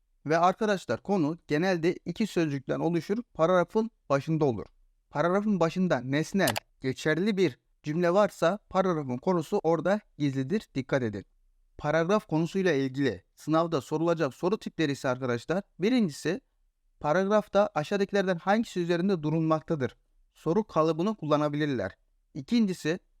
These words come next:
bu parçada aşağıdakilerden hangisinden söz edilmemiştir,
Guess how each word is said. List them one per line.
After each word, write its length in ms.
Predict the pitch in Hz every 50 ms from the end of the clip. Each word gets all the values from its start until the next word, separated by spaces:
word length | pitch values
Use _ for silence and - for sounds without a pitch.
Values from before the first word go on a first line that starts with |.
| _ -
bu 80 | 180 208
parçada 560 | - - 139 - - - 156 127 123 123 123 -
aşağıdakilerden 600 | 139 143 170 185 175 185 180 190 190 180 175 175
hangisinden 580 | 160 156 175 202 226 202 - - 170 170 185 202
söz 320 | 190 - 165 170 175 156 -
edilmemiştir, 880 | - 147 147 151 180 196 196 175 143 127 123 - - - 120 123 - _